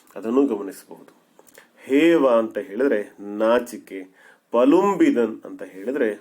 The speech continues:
ಹಲುಬಿದನು, ಹಲುಬಿದನು ಎಂಬರ್ಥ ಇದೆ. ಈಗ ನೀವು ಅದರ ಅನುವಾದವನ್ನ ಗಮನಿಸಿ. ಅರ್ಜುನನ ಧೈರ್ಯವಾರಿಧಿಯು ಬತ್ತಿ ಹೋಯಿತು,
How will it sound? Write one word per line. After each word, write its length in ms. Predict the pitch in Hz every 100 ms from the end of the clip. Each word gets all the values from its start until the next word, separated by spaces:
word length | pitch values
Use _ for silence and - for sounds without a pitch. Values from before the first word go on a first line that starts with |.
| -
ಹಲುಬಿದನು, 1160 | 113 113 113 110 104 98 98 101 101 - _ _
ಹಲುಬಿದನು 760 | - 120 123 110 95 98 98 113 _ _ _ 107
ಎಂಬರ್ಥ 380 | 104 98 90
ಇದೆ. 380 | 95 95 139 170 _ _ _ _ _ _ _ _ _ _ _ _ _ - _ _
ಈಗ 200 | 117 113
ನೀವು 680 | 110 107 101 95 90 92 _ _ _ _ _ _ -
ಅದರ 220 | 104 107 101 95 _ _ _ 107
ಅನುವಾದವನ್ನ 540 | 131 135 120 113 110
ಗಮನಿಸಿ. 720 | 101 101 104 107 - 170 - _ _ _ _ _ _ _ _ 131 139
ಅರ್ಜುನನ 600 | 165 156 214 190 151 135 131
ಧೈರ್ಯವಾರಿಧಿಯು 1600 | 120 - 120 170 214 202 131 120 117 113 110 110 98 95 95 95
ಬತ್ತಿ 360 | 98 - - 147
ಹೋಯಿತು, 720 | 98 90 85 - - -